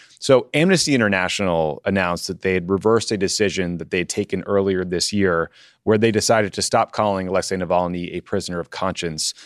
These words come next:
And they also apologized to him for, uh, you know, revoking his prisoner of conscience status. Amnesty had rescinded that designation because of past statements that Navalny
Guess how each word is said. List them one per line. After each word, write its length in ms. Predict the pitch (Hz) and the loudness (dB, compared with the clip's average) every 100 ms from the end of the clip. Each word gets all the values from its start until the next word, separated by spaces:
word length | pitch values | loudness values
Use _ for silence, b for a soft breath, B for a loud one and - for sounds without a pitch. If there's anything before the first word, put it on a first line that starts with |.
| B | B
And 120 | 104 107 | 0 4
they 100 | 107 | 4
also 220 | 104 98 | 2 0
apologized 760 | 85 - 101 104 95 85 82 | -2 2 4 4 2 0 -2
to 100 | - | -6
him 360 | 82 90 82 80 b b b | -4 -4 -4 -8 b b b
for, 680 | - 107 95 87 82 80 - | 0 4 4 4 2 0 -2
uh, 280 | 90 85 85 80 - | 0 2 0 -4 -8
you 80 | |
know, 80 | 87 | -4
revoking 640 | 85 92 85 95 - 90 78 | -2 0 2 2 0 -6 -4
his 240 | 87 82 | -4 -4
prisoner 400 | - 90 85 85 | -4 -6 -4 -4
of 80 | 80 | -4
conscience 440 | - 85 85 80 | -6 -6 -6 -8
status. 540 | - 85 80 92 - - B B B - | -4 -2 -2 -2 -4 -8 B B B -2
Amnesty 440 | 131 139 123 135 113 | 0 2 2 2 2
had 140 | 104 | 2
rescinded 600 | 98 95 113 110 104 90 | 0 0 2 2 2 2
that 300 | 92 87 82 | 2 2 0
designation 680 | 95 80 117 160 - 110 95 | -2 0 2 2 2 0 0
because 280 | 80 87 85 | -4 -4 -6
of 80 | - | -4
past 260 | 98 87 | -2 -2
statements 560 | - 90 - 92 85 - | -2 -4 -4 -8 -8 -4
that 200 | 82 80 | -2 -2
Navalny 580 | 90 87 85 85 76 | 0 0 0 -2 -10